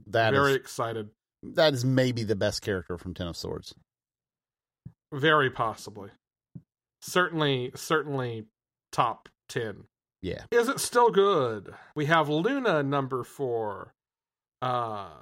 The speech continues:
Speaker 2: as it turns out, if you are basically a, uh, vampire who's stolen your abilities from a god who you keep chained in a cave, maybe don't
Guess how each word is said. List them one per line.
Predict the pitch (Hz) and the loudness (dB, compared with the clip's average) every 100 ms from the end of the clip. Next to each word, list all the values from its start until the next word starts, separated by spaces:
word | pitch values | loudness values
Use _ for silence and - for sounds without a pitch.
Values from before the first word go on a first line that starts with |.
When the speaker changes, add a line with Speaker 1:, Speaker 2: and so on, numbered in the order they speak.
| - | -2
Speaker 2:
as | 180 185 196 | 2 4 2
it | 208 | 0
turns | - 262 254 185 | 2 2 2 2
out, | 220 202 196 | 4 6 4
if | 170 202 | 2 -4
you | 226 | 0
are | 214 | 2
basically | 151 180 185 - 190 180 170 156 160 | 2 2 0 -2 -8 -6 -6 -4 0
a, | 147 147 139 | 2 2 0
uh, | 135 131 127 | 0 -2 -4
vampire | 135 160 175 170 165 147 143 | 0 2 0 0 0 2 -2
who's | 135 | -4
stolen | - - 160 156 139 127 117 - | -8 -4 -2 0 -2 -4 -14 -14
your | 170 185 165 | -2 2 2
abilities | 135 165 165 147 143 135 | 2 0 0 -2 -4 -6
from | - 151 | -8 -6
a | 131 | -4
god | 151 151 156 143 | 2 4 2 0
who | 139 | -6
you | 135 | -10
keep | - 151 - | -10 -16 -12
chained | - 175 143 | -10 -8 -8
in | 131 | -10
a | 123 | -14
cave, | - 160 147 127 120 - | -8 -4 -4 -6 -10 -10
maybe | 202 277 311 311 - _ _ _ _ _ 185 | -6 -6 -6 -8 -10 _ _ _ _ _ 0
don't | 190 202 156 | 2 2 -2